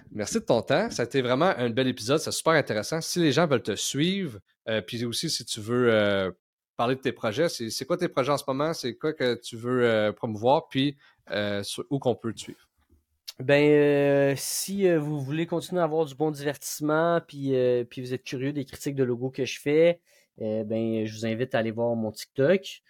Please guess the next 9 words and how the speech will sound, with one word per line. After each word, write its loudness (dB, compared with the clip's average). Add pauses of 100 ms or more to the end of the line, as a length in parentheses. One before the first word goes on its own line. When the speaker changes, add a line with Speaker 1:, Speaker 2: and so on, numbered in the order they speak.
(160)
Speaker 2:
Sur 0
mon 2
Instagram, 0
je -4
continue -4
aussi -4
à 2
publier, -6 (420)
euh, 0